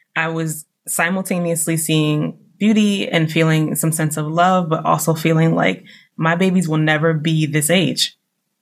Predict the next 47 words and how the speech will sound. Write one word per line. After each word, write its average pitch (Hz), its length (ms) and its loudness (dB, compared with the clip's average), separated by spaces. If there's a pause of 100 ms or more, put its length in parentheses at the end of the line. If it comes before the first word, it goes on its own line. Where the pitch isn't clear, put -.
(160)
Like, 165 140 0
the 165 80 2
babies 156 320 0
that 156 120 2
I 156 40 2
gave 151 200 -2
birth 156 220 0
to 151 60 0
will 143 120 2
never 139 240 2
be 139 120 -2
this 147 200 -2
age. 135 380 -2
I'll 135 140 0
never 139 240 0
have 139 200 0
that 139 140 2
experience 143 460 -2
with - 120 -6
them. 143 260 0
I'll 143 80 0
never 143 240 0
get 147 160 -2
to 143 80 -4
see 143 160 0
them 143 180 2
do 147 160 0
this 139 300 -2
or 135 40 0
make 135 240 -2
this - 200 -4
face - 320 -2
or 143 100 0
whatever. 139 540 0
And 160 140 0
so 175 140 4
it 165 60 0
was, 160 160 -4 (160)
it 175 120 2
was 175 160 -2
really 160 260 2
tough. 156 560 -2
I 147 100 0
definitely 156 760 2 (100)
fully 180 540 0
believe 156 540 0
that, 147 340 0